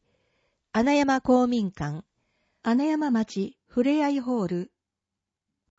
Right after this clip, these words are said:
二月十八日水曜日、保坂公民館、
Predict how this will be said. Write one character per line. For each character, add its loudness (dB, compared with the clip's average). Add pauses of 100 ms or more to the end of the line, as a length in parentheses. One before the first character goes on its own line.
(100)
二 0
月 2
十 4
八 -2
日 -2
水 -2
曜 4
日、 -4 (760)
保 -8
坂 0
公 8
民 -2
館、 -8